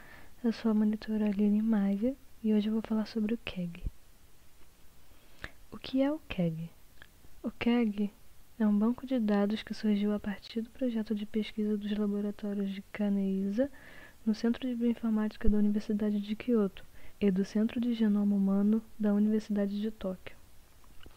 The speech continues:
O keg tem a função de armazenar conhecimentos atuais sobre sistemas biológicos no que se refere a vias de interações moleculares ou genes.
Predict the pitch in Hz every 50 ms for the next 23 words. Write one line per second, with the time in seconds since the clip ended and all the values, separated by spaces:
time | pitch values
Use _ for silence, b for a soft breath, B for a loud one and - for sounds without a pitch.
0 | B B B B B B B B B B B B - - - - 247 247 254 254
1 | 240 226 214 - 220 220 220 214 - 226 214 214 - 240 233 226 226 220 208 202
2 | 214 208 208 208 208 208 202 202 196 202 202 - - 214 208 208 202 - - 208
3 | 202 202 214 - 233 226 220 208 - - 208 196 190 196 202 - - - 208 196
4 | - - - 214 - - - 214 226 240 233 226 220 220 208 202 196 196 196 202
5 | 214 220 - - 240 233 226 226 226 - - - - 202 214 208 208 - - 208
6 | 208 208 214 214 208 196 185 208 208 233 254 254 247 226 220 220 220 214 214 -
7 | 208 208 202 208 - - 220 220 202 208 214 214 208 208 208 - 208 196 190 196
8 | 196 196 202 214 247 285 285 - 233 233 247 240 220 196 175 175 175 175 -